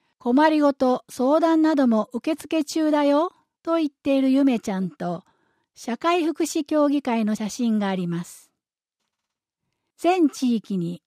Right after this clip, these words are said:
子育てサロン。安心して集える地域の場。対象、未就学児、おおむねゼロ歳から六歳まで。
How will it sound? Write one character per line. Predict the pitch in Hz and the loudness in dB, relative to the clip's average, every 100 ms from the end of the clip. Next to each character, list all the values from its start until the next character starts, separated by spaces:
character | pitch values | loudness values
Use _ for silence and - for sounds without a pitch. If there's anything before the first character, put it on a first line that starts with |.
| _ _ _ | _ _ _
子 | - 226 | -8 -4
育 | - 339 311 | 0 2 0
て | 302 285 | 0 -2
サ | 254 233 | 0 -2
ロ | 170 | -2
ン。 | 135 - _ _ _ _ _ _ _ _ _ _ _ | -6 -14 _ _ _ _ _ _ _ _ _ _ _
安 | 226 330 349 | 2 2 2
心 | 349 339 | 2 2
し | 311 | 2
て | - 311 | 0 -2
集 | - 254 269 | 0 2 4
え | 254 | 2
る | 208 175 165 _ - | 0 -4 -8 _ -12
地 | - 349 311 | -2 0 0
域 | - | -2
の | 175 147 | -4 -4
場。 | 139 151 - _ _ _ _ _ _ _ _ _ _ 190 _ _ _ _ | -6 -10 -12 _ _ _ _ _ _ _ _ _ _ _ _ _ _ _
対 | 247 330 | 0 0
象、 | 349 - 285 277 277 _ _ _ | 2 4 6 4 0 _ _ _
未 | 233 233 349 | -4 0 2
就 | 359 339 | 4 4
学 | 311 - 269 | 2 0 -2
児、 | 185 156 - _ _ _ _ _ _ _ - | -2 -10 -12 _ _ _ _ _ _ _ 0
お | 277 339 | 2 2
お | |
む | 320 285 | 4 6
ね | 285 285 | 4 2
ゼ | 202 220 | -2 -2
ロ | 339 | -2
歳 | 339 285 240 | -2 0 0
か | - 190 | -2 -4
ら | 185 180 - | -4 -6 -6
六 | 185 - | -6 -6
歳 | 285 247 196 | -6 -2 -2
ま | 160 147 | -2 -6
で。 | 139 | -12